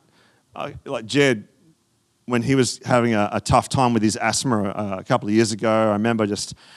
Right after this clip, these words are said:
uh, the whole family gathering around him in the middle. He was sitting on the coffee table like we do at Connect Group.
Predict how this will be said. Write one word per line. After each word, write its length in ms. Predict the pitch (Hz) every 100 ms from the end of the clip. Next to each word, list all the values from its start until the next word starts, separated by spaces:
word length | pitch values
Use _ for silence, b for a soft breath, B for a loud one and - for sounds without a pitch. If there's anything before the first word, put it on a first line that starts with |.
| B
uh, 260 | - - 117
the 100 | 117
whole 200 | 113 123
family 400 | - 131 127 120
gathering 420 | 107 120 117 131
around 360 | 117 113 110 117
him 260 | 107 107 104
in 80 |
the 60 | 101
middle. 260 | 107 113 107
He 140 | 117
was 100 | 113
sitting 180 | 131 117
on 80 | 107
the 60 |
coffee 260 | - 110 113
table 320 | - 98 85
like 200 | 98 95
we 60 | 101
do 120 | 107
at 60 | -
Connect 280 | 110 98
Group. 240 | - 117